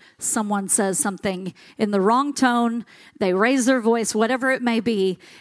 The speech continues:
and then tempers flare. You get angry. There starts to be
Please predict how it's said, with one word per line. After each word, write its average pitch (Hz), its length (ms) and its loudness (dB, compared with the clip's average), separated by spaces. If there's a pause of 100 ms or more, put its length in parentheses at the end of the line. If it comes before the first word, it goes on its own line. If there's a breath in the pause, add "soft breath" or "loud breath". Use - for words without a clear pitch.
(120 loud breath)
and 196 160 0
then 196 140 -4
tempers 190 480 -2
flare. 175 320 -2
You 190 160 -6
get 190 300 -4
angry. 233 500 0
There 190 240 -4
starts - 380 -2
to 202 80 -6
be 196 200 -2